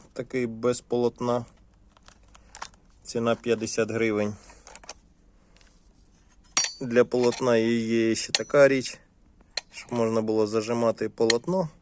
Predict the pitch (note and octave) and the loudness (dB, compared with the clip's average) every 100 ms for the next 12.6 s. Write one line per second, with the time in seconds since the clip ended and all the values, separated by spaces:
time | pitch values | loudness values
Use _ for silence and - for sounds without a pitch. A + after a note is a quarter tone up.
0 | _ _ _ _ _ _ _ - - B2 | _ _ _ _ _ _ _ -20 -14 -8
1 | A#2 A2+ B2 A#2+ G2+ _ - G#2+ G#2 G2+ | -6 -4 -4 -6 -10 _ -6 -4 -2 -2
2 | G#2 G2+ - A2+ G#2 G2+ G2+ - G#2 G#2 | -4 -6 -4 -2 -2 -2 -4 -4 -2 -2
3 | G2+ G2+ G2+ - G#2 - _ _ - _ | -2 -4 -6 -10 -16 -18 _ _ -20 _
4 | _ _ _ _ - - B2 C#3+ B2+ - | _ _ _ _ -14 -6 0 0 -2 -6
5 | - A2 G#2+ G2+ G2 G2 G2+ - - - | -4 -2 -2 -4 -6 -4 -8 -10 -6 -6
6 | - - - - - - - - - - | -6 -16 -20 -20 -20 -20 -20 -20 -20 -18
7 | - - - - E3+ D#3 D3 - - - | -12 -10 -6 2 2 4 2 0 -20 -20
8 | - _ _ _ - - - C3 B2 B2 | -20 _ _ _ -14 -8 -6 -4 -4 -2
9 | B2+ - B2+ B2 - - - A2+ A#2+ C#3+ | -2 4 6 4 -2 -18 -12 -6 0 2
10 | D3 C3+ - B2 - B2 B2 - B2+ A#2+ | 2 0 -4 -6 -2 0 0 6 8 8
11 | A#2 G#2 - - - - - - _ - | 4 -2 -20 -20 -16 -14 -16 -20 _ -12
12 | G#2+ - A2 A2 A#2+ | -12 -4 0 0 0